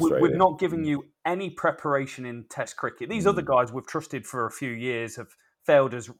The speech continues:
Speaker 1: right at the end, and we don't trust them.
Speaker 2: Mm.
Speaker 1: Um, "Come and have a bowl in Australia, mate, and see how you go," 'cause that's, it's, it's gonna be career-ending.
Speaker 2: Oh, it's,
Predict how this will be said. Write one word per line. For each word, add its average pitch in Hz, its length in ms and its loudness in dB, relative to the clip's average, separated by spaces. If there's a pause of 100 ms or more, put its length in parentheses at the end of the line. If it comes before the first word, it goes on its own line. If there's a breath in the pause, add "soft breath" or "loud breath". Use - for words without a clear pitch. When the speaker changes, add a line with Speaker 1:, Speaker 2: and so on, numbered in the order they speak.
Speaker 1:
right 131 340 2
at 123 80 -8
the 123 100 -8
end, 120 180 -8
and 110 100 -8
we 110 60 -8
don't 117 200 -6
trust - 280 -12
them. 107 360 -2
Speaker 2:
Mm. 64 140 -14 (180)
Speaker 1:
Um, 143 260 -2
"Come 185 140 -8
and 180 60 -2
have 156 140 0
a 139 40 -6
bowl 135 240 6
in 127 100 -6
Australia, 123 460 -2
mate, 110 180 -6
and 110 100 -12
see 135 140 -8
how 123 100 -2
you 110 180 -6
go," 120 220 2
'cause - 240 -16
that's, 208 160 2 (100)
it's, 196 160 -6 (480)
it's 202 160 -10
gonna 214 220 -6
be 156 140 -2
career-ending. 160 680 -2
Speaker 2:
Oh, 67 100 -4
it's, - 140 -14